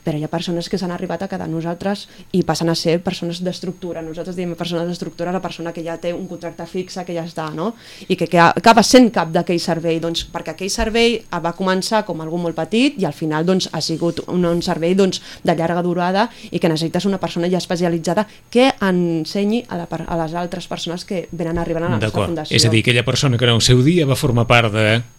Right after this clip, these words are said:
Speaker 2: aquest projecte, al final acaba sent un
Speaker 1: Acaba
Speaker 2: monitor
Speaker 1: sent.
Speaker 2: d'aquest projecte
Speaker 1: I
Speaker 2: per
Speaker 1: tant,
Speaker 2: altres, per
Speaker 1: i
Speaker 2: altres
Speaker 1: tant, i
Speaker 2: persones.
Speaker 1: tant, i tant.
Speaker 2: Eh,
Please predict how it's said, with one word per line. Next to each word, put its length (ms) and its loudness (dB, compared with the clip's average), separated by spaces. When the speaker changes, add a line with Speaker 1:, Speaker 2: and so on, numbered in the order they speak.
Speaker 2:
aquest 240 -2
projecte, 500 4
al 160 -2
final 300 0
acaba 240 2
sent 180 6
un 80 8
Speaker 1:
Acaba 220 6
Speaker 2:
monitor 260 8
Speaker 1:
sent. 60 2
Speaker 2:
d'aquest 260 2
projecte 380 4
Speaker 1:
I 80 6
Speaker 2:
per 60 6
Speaker 1:
tant, 120 8
Speaker 2:
altres, 320 4
per 140 2
Speaker 1:
i 20 4
Speaker 2:
altres 220 4
Speaker 1:
tant, 80 4
i 20 6
Speaker 2:
persones. 300 2
Speaker 1:
tant, 180 -2
i 80 -2
tant. 280 -2
Speaker 2:
Eh, 120 -2